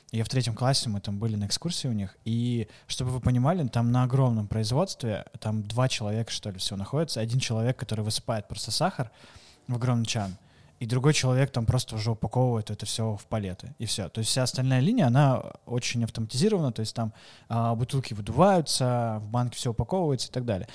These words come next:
То есть этот процесс налажен, потому что индустрия как бы вот этой банки и так далее. И, м, утилизация и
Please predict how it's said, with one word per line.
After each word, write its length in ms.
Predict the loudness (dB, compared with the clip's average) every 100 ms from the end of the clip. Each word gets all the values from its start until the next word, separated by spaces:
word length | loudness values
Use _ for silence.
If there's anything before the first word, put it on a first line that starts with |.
| -8
То 60 | 0
есть 100 | 2
этот 160 | 2 2
процесс 420 | 2 2 0 -2 -10 -20 _
налажен, 380 | 4 8 8 6
потому 300 | 2 2 2
что 180 | 2 0
индустрия 400 | -2 0 4 4
как 140 | 2
бы 120 | -4 -4
вот 120 | -6
этой 300 | -6 -6 -6
банки 800 | -8 0 2 2 -2 -4 -2 -4
и 80 | -6
так 140 | -6
далее. 240 | 0 -2 0
И, 280 | 2 2 0 -6 -20 -20 -20 _
м, 380 | 2 4 4 2
утилизация 920 | -2 0 2 4 4 4 -2 -2 -4 -12 _
и 320 | -2 0 2